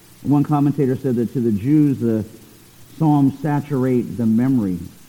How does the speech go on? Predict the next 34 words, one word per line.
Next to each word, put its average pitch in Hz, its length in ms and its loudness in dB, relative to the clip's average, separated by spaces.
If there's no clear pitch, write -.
and 110 120 0
the 107 40 -2
hope 147 400 -4
of 101 160 -6
the 110 80 0
life 113 320 0
of 104 160 0
Israel, 110 340 -2
a 98 80 -6
life 120 400 -4
given 151 400 -2
by 135 180 -6
God 90 400 -8
and 110 240 -2
lived 120 180 0
back 107 240 -6
to 104 60 -8
him 104 180 -2
in 98 160 -4
worship. 95 300 -12
And 147 260 -2
so 160 340 0
I - 60 -8
have 156 140 4
no 170 140 8
doubt 151 280 4
that 123 100 0
Mary 147 220 6
would 139 160 2
have 135 80 4
known 143 300 4
Psalm 139 320 -2
one 135 140 0
twenty-two. 143 640 0